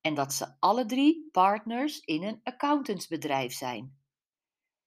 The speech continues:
Dat zette wel de toon voor nog een aantal ontboezemingen, ontboezemingen van de andere dames. Maar mam, dat ga ik nu niet allemaal vertellen, hoor. Jemig. Nou,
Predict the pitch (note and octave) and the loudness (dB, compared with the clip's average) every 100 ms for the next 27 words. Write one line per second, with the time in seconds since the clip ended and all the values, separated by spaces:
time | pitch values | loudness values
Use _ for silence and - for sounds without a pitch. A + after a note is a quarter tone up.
0 | _ _ _ _ C3+ F#3+ D4 - - D#3+ | _ _ _ _ 2 8 8 8 6 6
1 | - D3+ C#3 D#3 F3 G#3 D4+ G#3 C#3+ C#3 | 4 4 6 6 4 4 4 4 -2 -4
2 | G3 A3+ D#4 C4 E3 B2 C3 C3 D3 C#3+ | 2 6 6 6 2 0 -2 -4 -6 -8
3 | D#3 D3 - C3+ C3+ D#3 _ - D3+ E3+ | -6 -6 -4 -6 -6 -8 _ -18 -10 -8
4 | C#3 D#3 - E3 F#3 F3+ - G#3+ F3 F#3 | -4 -4 0 2 2 2 4 4 6 4
5 | - A3 B3+ G3 D3+ C#3 C3+ C#3 C3+ D3 | 6 6 6 0 2 2 0 -2 -6 -6
6 | D#3 A#3 D3 F#3 G#3+ - - - E3+ - | 4 4 4 0 -12 -20 -12 -8 -6 -2
7 | A3 G3 G3+ G#3+ B3 D4+ D4 - E3+ E3 | -2 0 -2 2 6 6 6 -2 0 0
8 | D#3+ E3 - C4+ C4+ D3+ A#2+ E3+ D4+ _ | -2 -2 -6 -4 -2 -2 -2 -4 -6 _
9 | _ _ _ _ _ _ _ _ _ _ | _ _ _ _ _ _ _ _ _ _
10 | _ _ _ _ - - - A3+ F#3+ - | _ _ _ _ -20 -14 -8 -6 -4 -6
11 | - - _ _ _ _ _ _ _ - | -8 -14 _ _ _ _ _ _ _ 4
12 | F#3 D#3 | 6 6